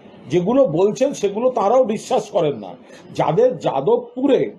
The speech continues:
প্রিন্স আনোয়ার শাহ রোডের কাছে মিছিল করতে গেলে নন্দীগ্রামের আপনজন বাস বোঝাই লোক আনতে হয়,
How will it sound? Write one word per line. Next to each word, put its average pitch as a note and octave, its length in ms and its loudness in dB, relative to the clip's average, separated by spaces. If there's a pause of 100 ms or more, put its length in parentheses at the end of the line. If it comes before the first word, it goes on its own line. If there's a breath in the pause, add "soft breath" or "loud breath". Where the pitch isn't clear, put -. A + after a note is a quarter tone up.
(520)
প্রিন্স F#3+ 320 -4
আনোয়ার B3+ 320 0
শাহ C#4 220 0
রোডের B3+ 300 4
কাছে B3+ 280 -4
মিছিল A3+ 380 -8
করতে B3+ 360 -2
গেলে C4 200 2
নন্দীগ্রামের A3+ 760 0
আপনজন A#3 600 -2
বাস F3 260 -2
বোঝাই A3+ 360 0
লোক A3+ 220 2
আনতে B3 280 -2
হয়, E3 280 0